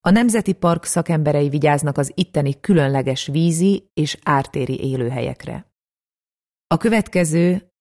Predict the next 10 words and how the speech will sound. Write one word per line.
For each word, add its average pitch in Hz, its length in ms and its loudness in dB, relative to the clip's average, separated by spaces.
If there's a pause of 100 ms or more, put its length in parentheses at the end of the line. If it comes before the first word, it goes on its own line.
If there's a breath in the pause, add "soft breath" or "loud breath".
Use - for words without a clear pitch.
(120)
a 165 120 2
Bélapát 147 580 0
falvai 135 480 -2
templom, 131 680 -6 (200)
amely 156 260 2
a 156 60 4
Bükk 165 260 2
erdeiben 143 600 0
bújik 135 420 -4
meg, 135 280 -6